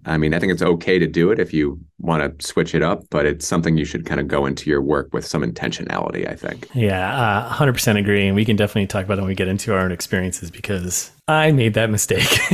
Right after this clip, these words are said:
Speaker 2: <laughs> So,
Speaker 1: <laughs>
Speaker 2: and yeah, a lot of, a lot of work. <laughs>
Speaker 1: So how many types are there? There's a few, right? Wh-, what's, uh, what's first on
Speaker 2: Yeah.
Speaker 1: the docket?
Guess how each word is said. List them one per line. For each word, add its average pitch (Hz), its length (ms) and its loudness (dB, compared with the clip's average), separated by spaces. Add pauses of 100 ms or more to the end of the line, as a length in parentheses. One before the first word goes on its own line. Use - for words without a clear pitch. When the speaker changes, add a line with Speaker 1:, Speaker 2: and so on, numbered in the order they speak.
(280)
Speaker 2:
<laughs> - 40 -10
So, 101 380 -2 (420)
Speaker 1:
<laughs> - 400 -10
Speaker 2:
and 113 480 0 (120)
yeah, - 240 -6 (400)
a 147 40 -2
lot 127 140 4
of, 107 240 4
a 156 60 2
lot 131 120 4
of 113 120 6
work. - 340 0 (260)
<laughs> 240 140 4 (640)
Speaker 1:
So 127 140 2
how 139 100 2
many 202 140 4
types 180 260 0
are 160 160 6
there? 92 100 6
There's 123 180 4
a 170 40 6
few, 92 340 4
right? 104 300 4
Wh-, - 160 -8
what's, 123 220 -2
uh, 113 300 4
what's 120 140 2
first 123 300 6
on 98 80 2
Speaker 2:
Yeah. 95 60 0
Speaker 1:
the 82 40 -2
docket? 76 360 2